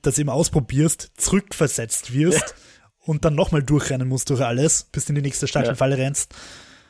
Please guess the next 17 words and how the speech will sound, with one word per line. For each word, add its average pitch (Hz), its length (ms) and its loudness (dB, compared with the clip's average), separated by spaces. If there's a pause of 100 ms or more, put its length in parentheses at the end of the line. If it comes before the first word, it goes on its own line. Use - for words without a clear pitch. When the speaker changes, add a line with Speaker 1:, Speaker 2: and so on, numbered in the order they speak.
(260)
Speaker 1:
Es 160 160 2
ist 180 80 2
halt 180 120 4
einfach, 175 300 2 (2750)
sie - 140 2
hätten's 180 240 0
halt 185 120 4
irgendwie 190 200 2
so 180 160 2
machen 170 260 2
müssen, 170 260 2
dass, 160 220 2
dass, - 320 0 (160)
dass 143 160 0
ich 151 320 -2
durch - 180 0
dieses 160 540 0